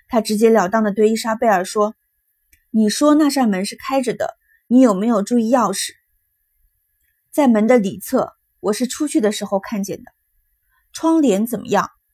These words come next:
？”“跟现在一样，是拉上的。”“当时唇膏放在什么地方？”“什么唇膏，科迪利亚？”马克涂嘴唇的那支唇膏，他的裤子口袋里没有，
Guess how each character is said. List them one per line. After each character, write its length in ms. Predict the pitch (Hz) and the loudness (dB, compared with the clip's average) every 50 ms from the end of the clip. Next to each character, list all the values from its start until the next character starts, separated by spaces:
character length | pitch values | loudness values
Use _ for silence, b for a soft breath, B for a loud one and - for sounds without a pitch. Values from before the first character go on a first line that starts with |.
| _ _ _ _ _ _ | _ _ _ _ _ _
？”“跟 140 | - 294 285 | 0 0 0
现 240 | 285 320 311 277 | 2 2 0 0
在 140 | 262 254 220 | 0 0 -2
一 100 | 214 185 | -2 0
样， 260 | 175 220 214 202 - _ | 2 0 0 0 -2 _
是 180 | - - - 247 | -14 -8 -4 -2
拉 220 | 262 269 269 269 | -2 -2 -2 -2
上 240 | 269 294 240 202 - | -2 -2 -4 -4 -4
的。 160 | - - - _ _ _ _ _ _ _ _ _ _ _ _ _ _ _ _ | -6 -8 -10 _ _ _ _ _ _ _ _ _ _ _ _ _ _ _ _
”“当 180 | - 320 330 320 | 2 2 2 2
时 100 | 302 247 | 0 -2
唇 240 | 247 - 247 240 262 | -2 0 0 2 2
膏 220 | 320 311 320 320 | 4 4 4 4
放 200 | 320 349 320 294 | 2 2 0 0
在 100 | 277 247 | 0 0
什 120 | 247 - 185 | -4 -4 -6
么 100 | 170 202 | -8 -4
地 200 | 240 294 254 233 | -2 0 0 0
方 220 | - - - - _ _ _ _ _ _ _ _ _ _ _ _ _ _ _ _ _ _ - | 0 -4 -8 -8 _ _ _ _ _ _ _ _ _ _ _ _ _ _ _ _ _ _ -14
？”“什 180 | - - 233 | -6 -2 0
么 100 | 240 302 | 0 0
唇 220 | 285 - 247 208 190 | 0 0 -2 -2 0
膏， 220 | 202 190 196 202 | 0 0 0 -2
科 140 | - - 220 | -2 -4 -4
迪 120 | 214 202 175 | -4 -4 -4
利 100 | 170 175 | -2 -2
亚？” 240 | 175 160 - - _ _ _ _ _ _ _ _ _ _ _ _ _ _ _ - 226 | -2 -2 -2 -6 _ _ _ _ _ _ _ _ _ _ _ _ _ _ _ -4 -2
马 140 | 220 202 196 | -2 -2 0
克 200 | - - 294 262 | 2 4 4 4
涂 200 | 262 240 254 247 | 4 2 0 0
嘴 220 | - 254 190 123 | 2 0 0 0
唇 180 | - - 202 190 | -2 -6 -8 -6
的 100 | 208 240 | -4 -2
那 140 | 240 254 220 | -2 -2 -4
支 120 | 208 - 202 | -4 -6 -10
唇 240 | - - 180 170 | -10 -10 -12 -10
膏， 260 | - 185 180 190 - _ _ _ _ _ _ _ _ - | -6 -6 -6 -6 -8 _ _ _ _ _ _ _ _ -10
他 140 | - 302 | -4 0
的 100 | 269 269 | 0 0
裤 220 | 262 - - 339 311 | 0 -2 -2 -2 -2
子 160 | - 214 214 | 0 0 -4
口 180 | - - - - | -2 -2 -4 0
袋 160 | 233 226 208 | 0 0 2
里 140 | 202 185 180 | 0 0 -2
没 160 | 175 170 185 | -4 -2 0
有， 240 | 208 190 - - | 0 0 -2 -2